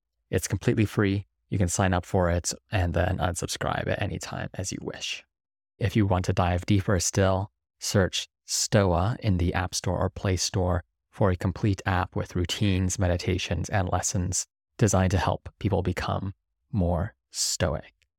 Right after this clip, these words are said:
And I'd also like to thank Michael Levy for graciously letting us use his music.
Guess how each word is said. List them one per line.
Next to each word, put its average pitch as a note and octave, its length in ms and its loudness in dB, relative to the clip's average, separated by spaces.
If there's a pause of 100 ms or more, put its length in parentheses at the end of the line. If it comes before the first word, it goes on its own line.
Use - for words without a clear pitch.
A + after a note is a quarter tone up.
(460)
And F2+ 420 2
I'd F#2 120 2
also F#2+ 200 0
like F#2 160 0
to - 80 0
thank F#2+ 440 -2
Michael F#2+ 440 0
Levy G2 400 0 (360)
for F#2 260 4
graciously F#2+ 600 0
letting F#2+ 260 2
us F2 180 0
use F#2 280 2
his F#2 180 -2
music. G2+ 540 0